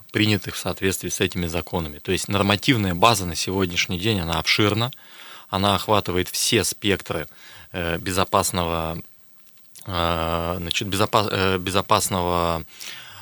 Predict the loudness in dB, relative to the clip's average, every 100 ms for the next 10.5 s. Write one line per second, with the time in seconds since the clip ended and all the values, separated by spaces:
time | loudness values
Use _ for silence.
0 | -20 -20 -4 0 2 2 0 -2 -4 -2
1 | -2 -2 -2 -4 -4 0 2 4 4 4
2 | 2 2 2 2 2 -2 0 0 -2 -2
3 | 0 2 4 4 2 -6 -8 -10 2 2
4 | 2 2 2 4 2 0 -6 -10 -20 -20
5 | -20 -18 -20 -20 -4 2 4 4 4 8
6 | 8 8 2 -2 -8 -20 -20 -20 -20 -2
7 | 2 2 0 -14 -14 -6 -4 -2 -4 -8
8 | -14 -12 -8 -4 2 4 4 0 -2 -4
9 | -8 -8 0 2 2 0 -6 -6 -6 -2
10 | 2 2 2 -4